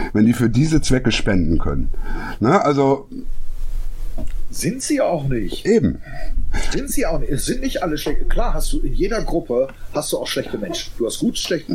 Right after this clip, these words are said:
Speaker 2: äh, gute Menschen, schlechte Menschen.
Speaker 1: Ja.
Speaker 2: Ich muss aber sagen, ich hatte mal einmal einen Stream mit zweitausend Leuten, zweitausend Zuschauer.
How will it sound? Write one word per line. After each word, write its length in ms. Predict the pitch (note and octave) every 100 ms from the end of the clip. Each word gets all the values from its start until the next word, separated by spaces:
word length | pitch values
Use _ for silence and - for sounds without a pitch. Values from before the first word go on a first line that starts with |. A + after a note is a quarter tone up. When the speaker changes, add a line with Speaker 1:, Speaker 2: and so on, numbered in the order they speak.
| D3+
Speaker 2:
äh, 120 | C#3
gute 240 | E3 A3+ F#3
Menschen, 400 | D3 C#3+ D3 C#3+ - -
schlechte 300 | - A2+ -
Menschen. 340 | F#2 D2+ - - - -
Speaker 1:
Ja. 140 | - -
Speaker 2:
Ich 140 | -
muss 160 | F3+ G#3
aber 160 | D#3+
sagen, 320 | C#3+ E3+ B2 C3 - - -
ich 120 | - D#3+
hatte 160 | F#3+ D3+
mal 100 | -
einmal 200 | D#3+ D#3+
einen 80 | C#3
Stream 360 | - F3 D#3
mit 140 | A#2+ -
zweitausend 640 | D3 - - D3+ C#3+ D3 C3
Leuten, 320 | A#2+ A2+ -
zweitausend 580 | - C3 D3+ D3 C3 C3+
Zuschauer. 680 | C3 C3 - E2+ E2+ A2